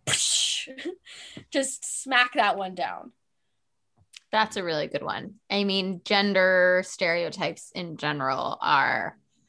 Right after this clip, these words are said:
Speaker 2: so rough, and they, they color everything.
Speaker 1: Yeah.
Speaker 2: Like, you can't separate them out from any act or thought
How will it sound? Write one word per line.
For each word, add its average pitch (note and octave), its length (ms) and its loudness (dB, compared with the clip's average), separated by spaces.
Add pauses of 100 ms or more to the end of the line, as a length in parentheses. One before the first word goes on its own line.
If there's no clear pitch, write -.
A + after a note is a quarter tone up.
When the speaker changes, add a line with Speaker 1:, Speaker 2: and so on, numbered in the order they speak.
(300)
Speaker 2:
so F#3+ 720 4
rough, - 380 0 (460)
and A3+ 280 4 (140)
they, B3 140 4 (200)
they E4+ 320 0
color C4+ 680 2
everything. F#3 920 -2
Speaker 1:
Yeah. D4+ 220 0 (500)
Speaker 2:
Like, G#3+ 180 4
you A3 180 2
can't B3 600 6 (240)
separate G#3+ 640 2
them F#3 220 0
out F3+ 400 4 (180)
from F#3 320 0 (140)
any G3 280 2
act F#3+ 520 -2
or F3+ 220 0
thought E3+ 520 4